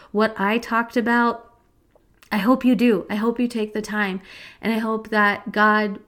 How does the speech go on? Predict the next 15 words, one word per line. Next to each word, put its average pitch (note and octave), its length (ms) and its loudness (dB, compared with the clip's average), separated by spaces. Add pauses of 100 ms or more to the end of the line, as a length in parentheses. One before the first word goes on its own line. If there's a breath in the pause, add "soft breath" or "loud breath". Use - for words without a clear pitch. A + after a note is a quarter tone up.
blesses G3+ 560 -2
you G#3 160 2
immensely G3 800 -2
in G#3 160 -4
twenty G3+ 280 -4
twenty-two. G3+ 600 -4
And F3+ 120 -6
I F#3+ 100 -4
hope A3 280 -6
that G#3 160 -4
you G#3 140 0
are G#3 100 0
here G#3+ 320 -2
with G#3 180 0
me G#3 240 -2